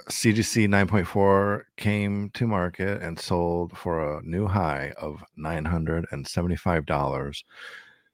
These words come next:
This fi-, first nine issues don't sell for much, uh, so any store scanning these will most likely throw the entire series together in one dollar back issue bins. Bundle this together.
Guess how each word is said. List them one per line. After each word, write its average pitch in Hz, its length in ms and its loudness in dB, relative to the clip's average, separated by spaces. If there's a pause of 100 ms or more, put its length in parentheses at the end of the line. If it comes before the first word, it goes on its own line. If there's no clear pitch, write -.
(220)
This 110 160 8
fi-, 147 360 8
first - 580 8
nine 117 280 8
issues 95 540 4
don't 95 180 6
sell 92 300 8
for 90 160 0
much, 82 600 -2
uh, 90 260 2
so 95 580 6
any 117 280 4
store 98 380 6
scanning 107 460 4
these 87 320 0
will 98 100 0
most 95 160 -6
likely 90 380 -2
throw 87 320 2
the 90 80 -6
entire 90 360 0
series - 300 -10
together 90 640 -2
in 87 300 -2
one 80 260 -6
dollar 78 380 -6
back 82 260 -4
issue 101 280 -4
bins. 80 460 -8 (600)
Bundle 87 320 6
this - 160 0
together. 90 680 2